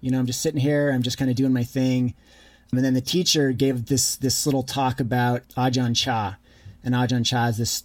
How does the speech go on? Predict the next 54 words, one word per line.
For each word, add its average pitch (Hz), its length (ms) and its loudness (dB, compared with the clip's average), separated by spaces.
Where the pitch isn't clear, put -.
story 131 340 0
of 113 80 -2
like, 117 200 -2
"Oh, 135 140 4
why 131 160 2
are - 20 4
you 143 160 4
always 131 220 2
so 127 120 0
happy?" 113 340 -2
And 104 60 -2
he 101 40 -2
said, 117 160 -4
like, 110 160 -4
"Oh, 120 160 0
this 120 160 -4
glass, 113 360 -4
see - 140 -2
this 135 180 0
glass 123 320 -2
here? 117 280 0
I 123 60 -2
love 127 240 2
this 123 160 0
glass 117 340 -2
because 123 300 -2
I 120 60 2
know 117 160 0
it's 107 120 -4
already 110 240 0
broken." 104 520 -6
And 120 120 -2
that 117 80 0
was 113 100 0
kind 117 220 0
of 110 60 0
the 110 100 -2
teaching 147 300 2
on 131 140 2
impermanence, 113 680 -2
was 113 140 -6
like, 107 220 -6
"Oh, 123 180 0
we're, 117 240 0
we 123 160 2
are 120 100 0
all 135 380 2
already 131 380 2
dead. 120 320 0
We 120 160 0
are 117 100 -2
all 120 280 0
already 117 280 0
sick - 560 -4